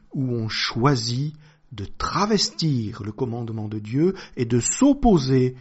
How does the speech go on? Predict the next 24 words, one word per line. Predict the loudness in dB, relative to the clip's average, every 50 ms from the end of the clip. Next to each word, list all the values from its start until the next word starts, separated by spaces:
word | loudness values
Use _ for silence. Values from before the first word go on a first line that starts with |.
| -16 _ _ _ _ -6
à | -4 -2
l'autorité | 0 0 0 -2 -2 -4 -4 -6 -6 -4 -2 -2 -2
de | -2 -4 -6
Dieu. | -6 -2 0 2 2 2 0 -2 -8 -18 -20 -20 _ _ _ _ _ _ _ _ _ _ _ _ -6
En | -2 -2 0
apparence, | 0 0 0 0 0 2 2 2 2 2 2 0 0 -2 -4 -8 -12 -14 -16 _ _ _ _ _ _ _ _ _ _
les | 2 2 2 4 2
affaires | 0 0 -2 -4 -6 -4
s'arrêtent, | -6 -6 -6 -4 -4 -4 -4 -4 -6 -10 -18 -20 _ _ _ _ _ _ _ _ _ -10
mais | -6 -2 0 2
les | 2 2 2
cœurs | 0 0 0 0 2 2 2 0 -2 -4 -6 -8 -12 -18 _ _ _ _ _
sont | -20 -10 -8 -6 -6 -6 -6
au | -6 -8
service | -6 -4 -4 -4 -2 -4 -6 -6 -8 -8 -6 -8 -8 -8 -12 -18 _ _ -8
d'un | -6 -4 -2 -2 -2 -2
autre | -2 -2 -4 -8 -10 -10 -10
Dieu. | -10 -10 -12 -14 -14 -16 -18 _ -20 -20 -20 -20 -20 -20 _ _ _ _ -20 -12 -6
Alors | -4 -4 -4 -2
comment | 0 2 2 4 4
échapper | 2 2 0 -2 -2 -2 -2 -4 -2 -2 -4
à |
cette | -6 -6 -8 -8 -8 -10
idole ? | -10 -10 -8 -8 -8 -8 -10 -12 -14